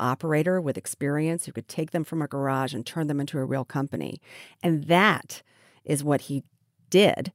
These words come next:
<laughs> And all those people made Apple into what Apple was and allowed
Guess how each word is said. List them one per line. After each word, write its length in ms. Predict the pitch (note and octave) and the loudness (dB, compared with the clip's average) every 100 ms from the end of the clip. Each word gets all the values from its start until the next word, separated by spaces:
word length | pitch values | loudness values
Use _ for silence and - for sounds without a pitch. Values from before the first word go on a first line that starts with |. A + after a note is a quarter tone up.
| - | -4
<laughs> 120 | F3+ | 4
And 240 | G#3 D#3+ - | 6 6 4
all 220 | - E3+ E3+ | 6 6 8
those 380 | F3+ G#3 C4 - | 8 10 8 4
people 540 | - C#3 - B2+ C3 - - - | -2 0 2 2 0 -6 -18 -4
made 280 | E3 D#3 - | 2 2 2
Apple 520 | C#3+ C#3+ - C3+ B2+ - | 2 0 0 -2 -2 -4
into 680 | D3 C#3 C#3+ - C3 C3 C#3 - | 0 0 -2 -2 -2 -2 -6 -4
what 220 | D3 - | -2 0
Apple 300 | A#2+ B2+ C3+ | 0 0 0
was 280 | C#3 D3+ D3 | 2 2 2
and 100 | C#3 | 0
allowed 400 | C3 C3+ C3 C3+ | -2 0 0 -2